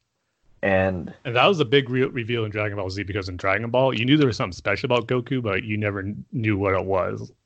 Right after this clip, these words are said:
Speaker 2: It's like, that was never revealed he was an
Speaker 1: Okay.
Speaker 2: alien until this beginning part of Dragon Ball Z.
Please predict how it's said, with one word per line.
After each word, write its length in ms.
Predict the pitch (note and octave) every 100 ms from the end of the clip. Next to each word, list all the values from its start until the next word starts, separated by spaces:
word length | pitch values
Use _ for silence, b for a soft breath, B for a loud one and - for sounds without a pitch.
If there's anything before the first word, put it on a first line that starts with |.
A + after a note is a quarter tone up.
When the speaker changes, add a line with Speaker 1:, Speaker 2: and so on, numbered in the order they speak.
| _ _ _ _
Speaker 2:
It's 140 | -
like, 140 | F#2+ G2
that 120 | G#2
was 140 | G2
never 180 | A#2+ B2
revealed 380 | A#2+ G#2+ G#2+ G2+
he 60 |
was 120 | A2 G2
an 80 |
Speaker 1:
Okay. 120 | F#2+ F#2
Speaker 2:
alien 340 | G2 F#2 F2+
until 480 | F#2 - G2 F2+ E2+ _ _ _
this 280 | E3 G2+ G2
beginning 360 | - G#2+ G2+ F2+
part 220 | F#2+ E2+
of 60 |
Dragon 280 | E2 E2+ E2
Ball 180 | E2+ F#2
Z. 260 | A2 -